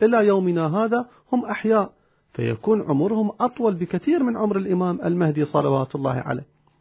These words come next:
فإلى، فإذا لاحظنا المسألة من ناحية تاريخية تكون المسألة مسلمة ولا غبار عليها. تعالوا إلى عمرنا، إلى، إلى وقتنا الحالي، إلى عصرنا الحالي،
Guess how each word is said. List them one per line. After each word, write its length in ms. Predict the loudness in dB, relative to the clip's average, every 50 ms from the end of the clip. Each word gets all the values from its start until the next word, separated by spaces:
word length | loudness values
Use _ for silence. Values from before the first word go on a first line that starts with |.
| -20 _ _ _ -20 _ _ _
فإلى، 380 | 0 2 4 4 4 4 2 0 -2 -6 -4 -2 -2 0
فإذا 400 | 0 0 0 2 2 4 4 4
لاحظنا 680 | 4 4 2 0 0 -2 -2 -2 0 0 0 0 0 -2 -4 -4
المسألة 560 | -2 -2 0 0 -2 -2 -2 -2 -2 -2 0
من 220 | -2 -2 -4 -2
ناحية 380 | -2 -2 -2 -2 -2 -2 -2 -2
تاريخية 760 | -2 0 0 0 0 0 -2 -2 -2 -2 -2 0 -2 -2 -4 -6 _ _ _ _ _ _ _
تكون 320 | -6 -4 -2 0 2 2 4
المسألة 500 | 4 2 2 0 -2 -2 -2 -2 0 0
مسلمة 840 | 0 0 -2 0 0 0 0 2 0 0 0 2 2 2 2 2
ولا 260 | 2 2 2 2 2
غبار 420 | 2 2 4 6 6 6 6 6 2
عليها. 500 | 0 0 0 0 0 -2 -2 -6 -10 -12 _ _ _ _ _ _ _ _ _ _ _ _ _ _ -20 _ _ -20 _ _ _ _
تعالوا 380 | -2 0 2 2 2 0 0 0
إلى 140 | 0 0 0
عمرنا، 540 | -2 0 -2 0 2 2 2 0 0 -4 -4
إلى، 460 | -2 -2 -2 0 0 0 0 0 0
إلى 220 | 0 0 2 2
وقتنا 380 | 4 2 0 0 0 0 2 2
الحالي، 500 | 0 0 2 2 2 2 0 -2 -4 -2
إلى 100 | -2 -2
عصرنا 560 | -2 -2 -4 -8 -6 -4 -2 -2 -2 -2 -2
الحالي، 420 | -6 -6 -2 -2 -2 -2 -2 -6